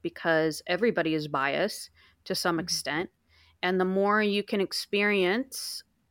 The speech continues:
Speaker 1: and try to put yourself in other people's shoes, uh, the better off we're gonna be. And I really, really like, it's like a mini, it's like a fifteen minute, like, mini documentary thingy about the
Speaker 2: Mm.
Speaker 1: Klamath and the tribes and things like that.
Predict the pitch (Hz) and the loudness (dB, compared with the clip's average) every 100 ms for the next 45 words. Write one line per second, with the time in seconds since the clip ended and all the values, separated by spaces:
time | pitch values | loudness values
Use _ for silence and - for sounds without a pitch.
0 | - 190 180 - 190 180 185 180 - 190 | -2 -2 -2 -2 0 2 2 -2 -4 -2
1 | 185 185 175 196 180 180 190 180 175 175 | 2 0 0 -2 -2 -2 -2 0 0 0
2 | 165 180 175 160 - 135 160 262 302 - | -2 -6 -4 -4 -4 -2 -2 -2 -6 -16
3 | _ _ _ _ _ 220 220 208 262 254 | _ _ _ _ _ -2 0 2 2 4
4 | 262 269 262 254 254 254 180 - _ _ | 2 2 0 0 2 2 0 -4 _ _
5 | _ _ _ 185 185 190 190 208 220 214 | _ _ _ 2 4 4 4 4 4 4
6 | 214 214 208 185 190 190 196 214 196 196 | 4 2 2 2 2 0 -2 -2 0 0
7 | 190 185 185 175 202 190 - 190 - 190 | 2 2 0 -2 -4 -6 -4 -4 -2 -2
8 | 180 175 175 165 175 - 175 170 170 160 | 0 0 0 -2 -6 -4 -2 0 0 -2
9 | 170 - 160 151 - 165 180 165 - - | -4 -6 -6 -6 -8 -10 -10 -10 -10 -14
10 | _ _ _ _ _ - 151 151 247 185 | _ _ _ _ _ -4 -2 -2 -4 -8
11 | 175 175 160 156 160 - - 160 160 147 | -2 0 0 0 -4 -6 -4 -2 0 0
12 | 151 - 151 147 147 139 - - 170 170 | -2 -2 0 0 0 -2 -8 -4 -4 -2
13 | 165 - 147 - 131 - | -4 -4 -6 -6 -10 -10